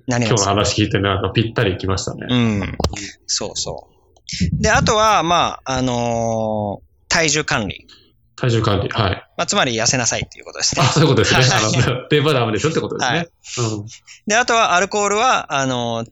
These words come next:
Speaker 1: えー、制限していくと。
Speaker 2: なるほど。これ、
Speaker 1: うん。
Speaker 2: あの、ちなみに、ビールも大麦だから。
Speaker 1: ビールはグルテンですね。
Speaker 2: グルテンですもんね。
Speaker 1: はい。
Speaker 2: うん。
Speaker 1: うん。で、そして禁煙。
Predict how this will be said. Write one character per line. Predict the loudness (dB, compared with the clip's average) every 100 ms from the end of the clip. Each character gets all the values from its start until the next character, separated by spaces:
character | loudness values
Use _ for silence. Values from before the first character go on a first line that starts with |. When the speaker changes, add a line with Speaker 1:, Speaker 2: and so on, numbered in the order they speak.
| _ _ -20 _ -8
Speaker 1:
え | -4 -2
ー、 | 0
制 | 0 -2
限 | -2
し | -4
て | -8
い |
く | -14
と。 | -14 -16 -18 _ _ -20 -12
Speaker 2:
な | -10
る | -10
ほ |
ど。 | -14 -8
こ | 0
れ、 | 0
Speaker 1:
う | 0
ん。 | -2
Speaker 2:
あ | -4
の、 | -4
ち | -4
な | -2 0
み |
に、 | 0 0 -2 -6 _ _ _ _ 0
ビ | 4
ー | 4
ル | 4
も | 2 -2 -6 _ _ _ _ _ _ 0
大 | 2
麦 | 2 2
だ | 2
か | 2
ら。 | 0 -4 -12 _ _ _ _ _ -4
Speaker 1:
ビ | 0
ー |
ル | 0
は |
グ | 0
ル | -2
テ | 0
ン | 0
で |
す | -2
ね。 | -4 -2
Speaker 2:
グ | 2
ル | 2
テ |
ン | 2
で |
す | 0
も | -2 0
ん |
ね。 | 0 -2
Speaker 1:
は | -2 -2
い。 |
Speaker 2:
う | -2 -4 -12 -10 -6 -6 -8 -6
ん。 | -6
Speaker 1:
う |
ん。 | -8 -12 -16 -18 _ _ -12 -10 -10 -14 -4
で、 | 0
そ | 0
し | 2
て | 2 0
禁 | 0 2 2
煙。 | 2 0 -2